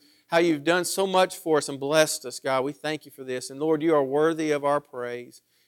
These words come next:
worthy of our worship. Pray that you'd help us to see this tonight, God.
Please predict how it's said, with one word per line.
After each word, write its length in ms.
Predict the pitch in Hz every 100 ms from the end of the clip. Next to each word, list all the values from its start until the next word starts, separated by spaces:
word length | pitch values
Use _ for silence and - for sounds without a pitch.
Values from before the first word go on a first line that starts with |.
| _
worthy 300 | 131 131 131
of 80 | 123
our 80 |
worship. 440 | 120 120 123 - _ _ _ _ _
Pray 100 | -
that 80 | 151
you'd 60 | 156
help 140 | 151
us 100 | 156
to 60 | 147
see 160 | 156
this 220 | 151 156 -
tonight, 320 | 131 123 123
God. 260 | 135 131